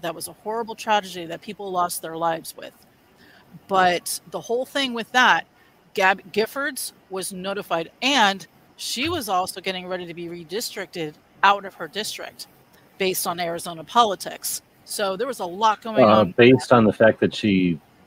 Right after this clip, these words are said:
Speaker 2: doesn't even live in Arizona. She lived in Texas, and she
Speaker 1: Mm-hmm.
Speaker 2: was on her way out.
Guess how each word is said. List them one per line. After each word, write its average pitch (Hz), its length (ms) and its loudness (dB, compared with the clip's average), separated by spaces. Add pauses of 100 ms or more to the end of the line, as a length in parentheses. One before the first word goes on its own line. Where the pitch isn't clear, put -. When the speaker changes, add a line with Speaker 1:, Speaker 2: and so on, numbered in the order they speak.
(200)
Speaker 2:
doesn't 104 160 4
even 92 240 4
live 107 140 8
in 95 100 8
Arizona. 90 640 2
She - 140 -8
lived 92 240 2
in 80 100 -4
Texas, - 720 -6 (160)
and - 180 -4
she - 140 -6
Speaker 1:
Mm-hmm. 82 260 0
Speaker 2:
was 80 140 -6
on 90 160 2
her 85 100 0
way 82 160 2
out. 82 280 0